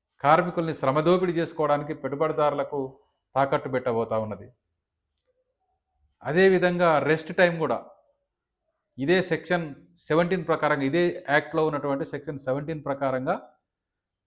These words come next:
రెస్ట్ టైమ్ ఎయిట్ అవర్స్ డ్యూటీ ఉన్-, చేస్తే ఒక వన్ అవర్ రెస్ట్ ఉండాలని చెప్పేసి దీంట్లో ఉంది, మధ్యలో ఫోర్ అవర్స్కి ఒకసారి.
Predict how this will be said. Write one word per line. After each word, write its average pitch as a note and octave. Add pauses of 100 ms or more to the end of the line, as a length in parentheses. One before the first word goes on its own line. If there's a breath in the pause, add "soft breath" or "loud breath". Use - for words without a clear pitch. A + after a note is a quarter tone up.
(380)
రెస్ట్ D#3
టైమ్ F3 (520)
ఎయిట్ E3
అవర్స్ F3+
డ్యూటీ C#3+
ఉన్-, C#3 (580)
చేస్తే C#3 (680)
ఒక D3+
వన్ D#3
అవర్ G#3
రెస్ట్ D#3
ఉండాలని D#3
చెప్పేసి D3
దీంట్లో B2+
ఉంది, G2+ (1800)
మధ్యలో D3
ఫోర్ C3
అవర్స్కి B2+
ఒకసారి. G#2+